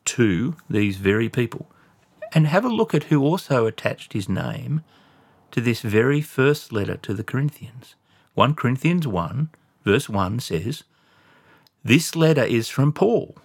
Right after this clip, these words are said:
chosen by the will of God to be an apostle of Christ Jesus, and from our brother Sosthenes."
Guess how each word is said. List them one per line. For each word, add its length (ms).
chosen 540
by 180
the 100
will 200
of 160
God 300
to 80
be 160
an 60
apostle 460
of 100
Christ 340
Jesus, 420
and 600
from 400
our 220
brother 580
Sosthenes." 1080